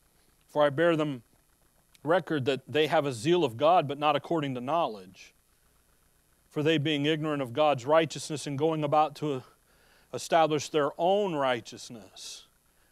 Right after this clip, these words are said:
have not submitted themselves unto the righteousness of God." That's the issue.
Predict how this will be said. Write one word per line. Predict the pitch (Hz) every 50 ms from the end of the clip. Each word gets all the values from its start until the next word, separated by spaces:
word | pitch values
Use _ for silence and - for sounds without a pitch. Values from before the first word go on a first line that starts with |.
| _ -
have | 143 139
not | 156 151 147 147
submitted | - - 151 151 151 143 139 131
themselves | 135 127 123 - - 147 139 135 127 107
unto | 127 123 123 113
the | 113
righteousness | 113 120 131 135 123 110 120 113 - - 123 107 -
of | 117 107 110
God." | 110 139 143 139 123 113 101 - _ _ _ _ _ _ _ 107
That's | 110 139 185 196 - -
the | 131 127 139
issue. | 170 180 - - - 107 98 85